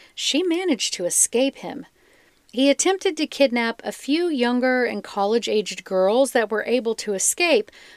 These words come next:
but they reported that they had gotten phone calls in their dorm rooms or homes and set up blind dates. So he was calling them and setting up blind dates.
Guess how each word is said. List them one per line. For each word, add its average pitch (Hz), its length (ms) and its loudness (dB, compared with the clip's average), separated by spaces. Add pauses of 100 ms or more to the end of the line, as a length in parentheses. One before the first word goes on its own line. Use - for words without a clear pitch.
(120)
but 277 120 0
they 339 160 2
reported 262 540 2
that 196 160 -4
they 233 180 4
had 202 240 -4
gotten 196 300 -4
phone 277 420 2
calls 190 380 2
in 202 180 -6
their 180 140 -6
dorm 220 440 0
rooms 294 340 2
or 190 160 -2
homes 214 560 -6 (340)
and 190 120 -4
set 190 280 0
up 185 160 -4 (200)
blind 180 400 -4
dates. 170 300 -2
So - 180 -2
he 190 200 -6
was 196 100 -6
calling 247 400 0
them 190 160 -4
and 180 100 -4
setting 175 360 -4
up 165 100 -8
blind 151 360 -6
dates. - 360 -10